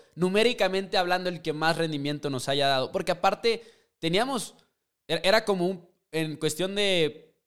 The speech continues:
eh, la ponderación del portafolio, era de los mayores, ¿no? Era de las empresas en las que más teníamos invertido, creo.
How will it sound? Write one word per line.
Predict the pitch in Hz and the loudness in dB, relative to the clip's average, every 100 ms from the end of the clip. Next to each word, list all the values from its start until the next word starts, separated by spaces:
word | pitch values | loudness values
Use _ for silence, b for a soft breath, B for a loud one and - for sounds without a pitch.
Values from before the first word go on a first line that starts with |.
| - | -10
eh, | 147 143 | -4 0
la | 143 - | 0 0
ponderación | 147 143 135 143 196 220 | -2 0 0 0 -2 -4
del | 175 | -4
portafolio, | 156 147 139 - 220 220 | -4 0 -2 -2 -2 2
era | 202 208 180 143 113 - _ _ | 4 4 6 4 2 -2 _ _
de | 151 143 | -6 0
los | 143 135 | 0 0
mayores, | 131 165 240 151 | -2 2 0 0
¿no? | 196 | 0
Era | 220 208 | 2 2
de | 160 | 2
las | 143 | 0
empresas | 139 139 160 160 | -2 -4 -4 -2
en | |
las | 143 | -4
que | - 123 | -4 -4
más | 135 151 156 | -2 -2 -2
teníamos | 151 147 135 | -6 -6 -6
invertido, | 127 120 113 143 139 120 | -10 -10 -10 -8 -8 -6
creo. | 117 104 | -6 -6